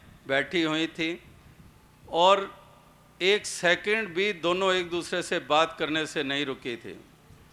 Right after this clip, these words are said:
एक दूसरे से बात की जा रही हैं, पता नहीं यही कर रही होंगी, "उदी नूं ऐ कर गई, उदा ये कर गए", यही लगी होंगी,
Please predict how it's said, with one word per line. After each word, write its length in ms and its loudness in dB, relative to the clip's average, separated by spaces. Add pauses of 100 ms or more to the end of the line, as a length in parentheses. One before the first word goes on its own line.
(280)
एक 300 2
दूसरे 360 -2
से 140 -2
बात 400 2
की 260 -2
जा 180 4
रही 220 0
हैं, 220 -4
पता 260 2
नहीं 340 0 (420)
यही 200 2
कर 220 0
रही 160 4
होंगी, 460 -2
"उदी 340 -2
नूं 260 0
ऐ 120 2
कर 220 -2
गई, 280 -2
उदा 260 -2
ये 160 0
कर 240 -4
गए", 260 -6
यही 300 -4
लगी 260 0
होंगी, 360 -6